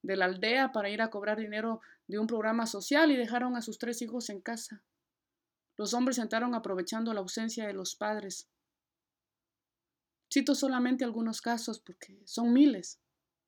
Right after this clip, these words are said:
Hace unos días, un juez en México dejó en libertad a un violador porque consideró que meter los dedos dentro de la vagina de la víctima no era violación.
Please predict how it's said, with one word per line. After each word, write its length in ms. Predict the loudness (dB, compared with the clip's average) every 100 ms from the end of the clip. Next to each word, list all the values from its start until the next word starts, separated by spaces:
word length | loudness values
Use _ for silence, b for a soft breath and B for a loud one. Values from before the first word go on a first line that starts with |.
| _ _ _ _ _ _ _ _ _ _ _ _ -6 0
Hace 180 | 6
unos 200 | 8 8
días, 420 | 4 4 6 6 2
un 80 |
juez 260 | 0 0 2
en 100 | 0
México 460 | 0 0 -2 -2 -2
dejó 220 | -4 -2
en 60 |
libertad 420 | 0 -2 0 0 2
a 60 |
un 80 | 0
violador 440 | 0 0 0 -2 -4
porque 320 | -12 -12 -6
consideró 760 | -2 0 0 -2 0 -2 -4 _ _ _ _
que 80 | -6
meter 340 | -4 -2 -2 -2
los 240 | -2 0
dedos 320 | 2 2 2
dentro 340 | -2 -6 -6 -4
de 100 | -4
la 120 | -4
vagina 420 | -6 -6 -4 -2
de 80 | -4
la 120 | -4
víctima 460 | -6 -6 -6 -8 -10 _ _ _
no 260 | -6 -2 0
era 180 | 0 0
violación. 640 | -2 -6 -4 -2 -2 -4